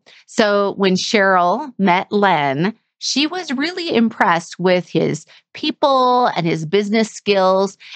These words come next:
And she thought, "Hey, this guy is going to strongly support me and my family. Like, he's gonna come alongside of me and he's gonna be my champion." Because she wanted to be rescued, she's thinking,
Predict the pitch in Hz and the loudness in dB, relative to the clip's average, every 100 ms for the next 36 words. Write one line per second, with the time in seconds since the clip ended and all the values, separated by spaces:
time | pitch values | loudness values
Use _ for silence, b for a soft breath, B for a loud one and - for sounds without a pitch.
0 | - 202 202 - 202 185 143 - 190 - | -8 -2 0 0 0 2 0 0 -4 0
1 | 196 208 196 170 156 170 151 170 170 156 | -2 0 0 2 0 -4 -2 0 0 -2
2 | 151 - - 190 214 214 214 - 185 175 | -8 -4 0 0 0 0 -2 0 0 0
3 | - 175 165 160 170 - 175 156 170 - | 2 2 4 2 0 0 2 2 0 0
4 | 165 110 76 - 175 160 160 - 226 214 | 0 -2 -4 -8 -4 -2 0 0 2 0
5 | 190 - 226 220 214 202 196 190 175 175 | -2 -2 0 2 2 0 2 2 2 2
6 | 175 160 165 202 190 185 170 151 180 175 | 0 0 2 0 0 0 0 0 2 2
7 | 160 156 156 143 139 107 67 - B B | 0 0 0 0 0 -2 -2 -4 B B
8 | B B - 196 - 302 269 170 185 220 | B B -2 -2 0 0 2 0 0 -2
9 | 196 202 214 208 180 185 180 226 254 - | 0 2 2 2 2 2 2 0 -4 -2
10 | 175 175 151 180 165 180 170 | 0 0 0 -2 0 -2 -2